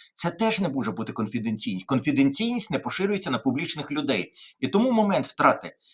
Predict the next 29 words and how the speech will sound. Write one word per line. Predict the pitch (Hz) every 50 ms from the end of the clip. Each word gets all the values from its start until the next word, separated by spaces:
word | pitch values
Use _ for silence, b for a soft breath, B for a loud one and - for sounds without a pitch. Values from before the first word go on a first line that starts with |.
| b b b _
громадянства | - 131 139 147 135 135 113 - 123 110
Коломойським | - 135 143 165 208 214 - - 131 120
мав | 113 120 123 - 202 196 160
бути | 175 208 208 208 -
офіційно | - - 147 147 - 143 - - - - 156 175 180 170 165
засвідчений | - 131 120 - - 104 120 127 - - 147 151 170 165 -
українською | - - 92 98 110 117 113 - - 117 104 95
владою, | 95 104 101 92 90 95 90 - -
публічно | 175 180 147 156 127 104 - - - 92 87
засвідчений. | - - - 87 - - 78 80 - B B B B B B B
Це | - 214 233
приховали | - 240 214 - 196 175 156 151 147 139 117
для | 214 269 208
того, | 208 - 302 294 269
щоб | - - 202 196 208 233
можна | 254 226 - 226
було | 185 165 190 180 175
потім | 180 - 180 180 180 165 147
розказувати: | 139 156 - - 156 151 139 120 113 139
Той | 139 - 196 190 175 - b b b b _ _ _ _ _ _ _ _ _ _ b b b b b _ 147
Перо | 147 143 180
з | 135 117
рук, | 147 135 - -
який | 139 135 - 160 156
вам | 156 151 151
показали, | - 160 170 180 208 220 - 160
він | 220 247
не | 190 127
справжній. | - - 127 123 120 117 - 107 98 95 -